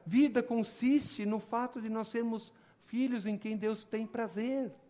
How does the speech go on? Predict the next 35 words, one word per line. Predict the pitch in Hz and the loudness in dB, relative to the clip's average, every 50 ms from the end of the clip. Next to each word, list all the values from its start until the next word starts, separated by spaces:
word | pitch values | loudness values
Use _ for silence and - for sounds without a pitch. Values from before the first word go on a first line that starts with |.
| - _ _ _ _ _ _ _ - - - | -20 _ _ _ _ _ _ _ -20 -14 -2
Isso | - 226 269 269 269 277 269 | 2 4 4 4 4 2 4
pode | 277 277 269 - 254 | 6 6 6 4 2
tirar | - - 254 233 233 254 269 | 0 2 4 8 8 8 8
pressão, | 262 254 254 247 247 - - - 240 254 285 320 320 254 170 - - - - - | 8 6 4 4 4 2 2 6 6 8 8 6 4 2 0 -2 -6 -12 -10 -2
porque | - 262 - - 269 240 | 0 0 2 2 4 6
muito | 233 269 320 349 330 339 285 | 8 8 8 8 6 4 4
daquilo | 214 269 247 262 277 302 285 277 | 4 4 6 6 4 4 4 4
que | - 269 | 2 2
nós | 247 254 269 262 269 | 4 6 6 4 4
queremos | 269 269 262 269 294 302 302 - - - | 4 4 4 6 6 6 4 2 0 4
fazer, | - 262 240 220 160 165 254 277 320 339 330 - | 6 8 8 8 8 6 6 6 8 8 6 4
conquistar | - - 262 254 - - 233 240 196 - - - - 247 247 262 302 311 311 285 233 - - - - - 180 - | 2 2 2 2 2 0 0 -2 -2 -2 -6 6 10 12 12 12 12 12 10 6 4 2 -2 -8 -14 -14 0 6
e | 233 262 | 8 8
mostrar | 262 277 269 254 254 254 - 269 277 302 330 320 | 10 12 10 10 10 8 8 10 12 12 12 12
pros | 330 302 269 262 214 185 240 | 12 8 4 4 6 8 12
outros | 262 302 339 330 330 320 262 220 240 | 12 12 12 12 8 4 4 10 12
é, | 277 294 285 247 - - - - - - - - - - _ _ _ _ _ _ _ _ _ | 12 12 12 12 8 4 -2 -12 -16 -20 -20 -20 -20 -20 _ _ _ _ _ _ _ _ _
tá | - 254 262 | 4 6 6
ligado | 254 247 208 254 277 269 262 254 | 6 6 8 8 8 8 6 4
às | 214 | 2
duas | 196 269 277 269 - | 2 0 -2 -2 -2
coisas | - 254 269 262 - | -4 -4 -4 -2 -2
que | 262 240 | -2 0
nós | 247 247 247 - | 0 0 -2 -2
perdemos | - 247 226 190 233 247 254 285 269 233 180 143 - - - - _ _ _ _ | -2 -2 0 0 2 2 4 4 4 2 0 -2 -6 -12 -20 -20 _ _ _ _
lá | - 190 208 | -2 -2 0
no | 214 220 | 0 -2
Jardim | 196 196 208 202 185 220 220 | -2 -2 -2 -2 -2 -2 -4
do | 202 196 196 | -2 -2 0
Éden, | 202 214 220 202 170 160 147 | 0 0 -2 -2 -4 -6 -4
que | - 180 | -4 -4
é | 190 | -4
significado | 180 - - 190 175 196 202 202 - 185 - - 190 196 208 214 196 214 214 208 - - _ _ | -4 -6 -10 -8 -4 -4 -4 -4 -4 -8 -4 -2 0 0 0 0 -2 -4 -8 -10 -12 -16 _ _
e | 190 180 | -10 -10
segurança. | - - 202 190 208 208 220 254 294 269 - - - - - 110 | -8 -10 -10 -8 -6 -6 -4 -4 -4 -6 -6 -8 -12 -14 -14 -14